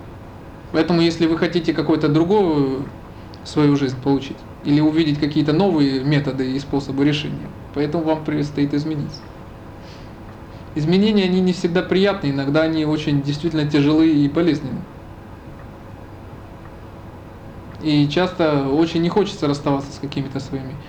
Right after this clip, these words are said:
привычками. Потому что даже часто что-то очень мучительное и неприятное в самом себе, человек к этому может привыкнуть. Свыкнуться настолько, что потом не захочется с этим расставаться, с какой-то своей привычной болячкой.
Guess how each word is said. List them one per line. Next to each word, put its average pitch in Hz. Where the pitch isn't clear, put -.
привычками. 143
Потому 156
что 156
даже 165
часто 175
что-то 160
очень 170
мучительное 151
и 147
неприятное 160
в -
самом 139
себе, 139
человек 165
к -
этому 165
может 156
привыкнуть. 151
Свыкнуться 160
настолько, 151
что 151
потом 151
не 156
захочется 151
с -
этим 139
расставаться, 147
с -
какой-то 139
своей 147
привычной 143
болячкой. 135